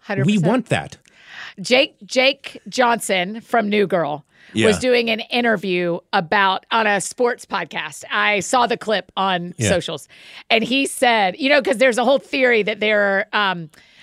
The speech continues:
Speaker 1: there's a script writers for the N F L and that
Speaker 2: Yeah.
Speaker 1: everything follows a script. And
Speaker 2: Huh.
Speaker 1: so the whole thing's been deci-, it, uh, do you not know this?
Speaker 2: No, but I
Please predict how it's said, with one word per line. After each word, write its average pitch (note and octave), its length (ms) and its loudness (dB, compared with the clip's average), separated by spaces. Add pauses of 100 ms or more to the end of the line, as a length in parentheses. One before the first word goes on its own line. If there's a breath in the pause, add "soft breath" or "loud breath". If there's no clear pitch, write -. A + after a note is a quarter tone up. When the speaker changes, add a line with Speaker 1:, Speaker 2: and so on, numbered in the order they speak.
(320 loud breath)
Speaker 1:
there's A3 340 2
a G#3 140 2
script - 580 -2
writers E3+ 600 -4
for G3+ 160 -4
the G3 80 -2
N G3 120 -2
F F3+ 160 -4
L E3+ 260 -2
and G3 140 -4
that G3+ 80 0
Speaker 2:
Yeah. A3 80 -2
Speaker 1:
everything G3+ 320 0
follows F#3 320 -2
a E3 40 -8
script. - 520 -10 (400 loud breath)
And A3+ 100 2
Speaker 2:
Huh. B3+ 60 0
Speaker 1:
so A#3+ 120 2
the D4+ 120 0
whole C4 200 2
thing's A#3 300 -2
been A3+ 160 -2
deci-, G#3 200 -6 (400)
it, A3 280 0
uh, F#3+ 80 -2
do G3 160 -4
you A#3 80 -2
not C#4 160 0
know F3 140 -2
this? A3+ 240 -10 (500)
Speaker 2:
No, G#2+ 260 2
but B2 220 0
I G2+ 300 0